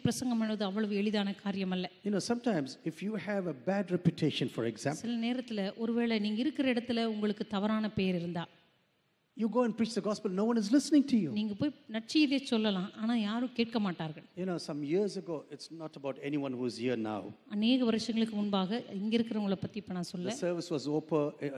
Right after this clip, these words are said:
Speaker 2: then at that time we were on the ground floor.
Speaker 1: அந்த நாட்களிலே தரைத்தளத்திலே நமக்கு ஆராதனை நடைபெற்று கொண்டிருந்தது.
Speaker 2: It was a wonderful service on that day.
Speaker 1: அது ஒரு அற்புதமான ஆராதனை நேரமாய் இருந்தது.
Speaker 2: One couple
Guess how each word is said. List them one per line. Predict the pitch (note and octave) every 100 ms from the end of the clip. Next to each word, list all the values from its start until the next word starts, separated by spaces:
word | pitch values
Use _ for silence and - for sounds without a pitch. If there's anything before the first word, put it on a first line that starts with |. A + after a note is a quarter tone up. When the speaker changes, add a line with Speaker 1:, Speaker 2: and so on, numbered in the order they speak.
| C3
Speaker 2:
then | C3+ C3
at | C3+ C3
that | C#3+
time | - C#3+
we | C3+
were | C3 B2
on |
the | A#2
ground | B2 C#3+ D3
floor. | - G#2+ G#2 -
Speaker 1:
அந்த | G#3+
நாட்களிலே | A3 A#3 A3+ A3 A3 C4 - - - G3+
தரைத்தளத்திலே | A#3 C4+ D4 A#3+ A3+ A3+ G#3
நமக்கு | G3+ G3 -
ஆராதனை | F3 G3+ G3+ G3
நடைபெற்று | F3+ F3 F#3 - -
கொண்டிருந்தது. | F3+ E3+ E3+ E3+ A#3+
Speaker 2:
It | D#3
was | B2
a | C3+ D#3
wonderful | E3 E3
service | D#3 - D#3 D3
on | C#3+ B2
that | A#2+
day. | A#2+ A2+
Speaker 1:
அது | - G3+
ஒரு | G#3 G3
அற்புதமான | G#3 A#3 G#3+ G#3+ G#3
ஆராதனை | G3 G3+ G3 G3 F#3
நேரமாய் | F#3 G3 F#3+ F#3+
இருந்தது. | F#3 F#3 F3+
Speaker 2:
One | G3
couple | - E3 -